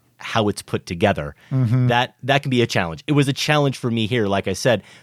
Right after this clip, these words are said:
Speaker 1: though I do imagine that if I watched it again and I got to set that all aside,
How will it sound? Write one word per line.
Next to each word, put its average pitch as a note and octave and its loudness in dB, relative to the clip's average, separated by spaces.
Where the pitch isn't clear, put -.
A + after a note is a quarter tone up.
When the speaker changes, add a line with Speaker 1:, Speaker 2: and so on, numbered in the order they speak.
Speaker 1:
though G#2 2
I A2+ 2
do A#2+ 2
imagine A2 0
that G2 0
if F#2 -4
I G2 2
watched F#2+ 0
it F#2 -2
again F#2+ 0
and G2 -4
I F#2 0
got F2 -2
to - -10
set - 0
that F#2+ 2
all F2+ -2
aside, F#2+ 2